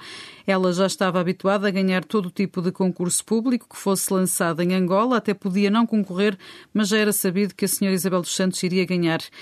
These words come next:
Com esta medida tomada, os lucros das empresas dela vão reduzir-se drasticamente, com o risco de algumas empresas dela entrarem também na bancarrota.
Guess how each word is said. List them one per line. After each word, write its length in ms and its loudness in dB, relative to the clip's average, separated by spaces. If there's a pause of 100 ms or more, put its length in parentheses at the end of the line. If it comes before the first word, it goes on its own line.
(280)
Com 180 0
esta 340 0
medida 300 2
tomada, 440 2
os 180 0
lucros 320 -2
das 160 0
empresas 480 0
dela 340 2
vão 220 2
reduzir-se 580 -2
drasticamente, 800 0
com 200 2
o 40 2
risco 500 -2
de 80 0
algumas 380 2
empresas 520 0
dela 300 0
entrarem 480 0
também 340 0
na 140 0
bancarrota. 720 -2